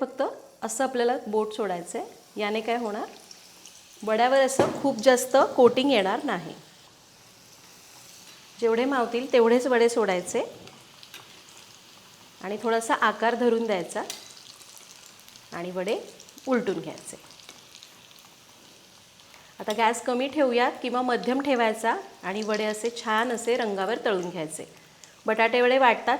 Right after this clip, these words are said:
पण तळायला वेळ घेतात. आणि हा जो चुरा असतो की नाही तयार झालेला, हा आपण चटणीसाठी वापरणार आहोत. तर वडे बघा तळून झालेले आहेत. मध्यम गॅस ठेवला होता,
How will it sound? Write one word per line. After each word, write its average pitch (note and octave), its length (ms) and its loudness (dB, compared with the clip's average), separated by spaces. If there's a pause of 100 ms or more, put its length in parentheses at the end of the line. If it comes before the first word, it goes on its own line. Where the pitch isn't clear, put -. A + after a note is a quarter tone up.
पण C4+ 200 0
तळायला G#3+ 320 2
वेळ G#3+ 200 0
घेतात. G#3+ 380 -4 (680)
आणि G#3 120 -8
हा G#3+ 160 -4
जो B3 120 -2
चुरा C4 300 2
असतो C4 260 0
की C#4 120 -4
नाही A3+ 180 -2 (300)
तयार F#3+ 220 2
झालेला, G3+ 480 -2 (380)
हा A3 200 4
आपण A#3 340 2
चटणीसाठी A3 600 0
वापरणार D#3+ 500 -4
आहोत. - 80 -12 (520)
तर A3 40 -6
वडे A3+ 240 2
बघा B3 240 2 (100)
तळून B3 280 6
झालेले A#3+ 360 2
आहेत. - 100 0 (180)
मध्यम A#3 360 0
गॅस C4+ 280 2
ठेवला A#3 260 4
होता, G#3+ 260 -2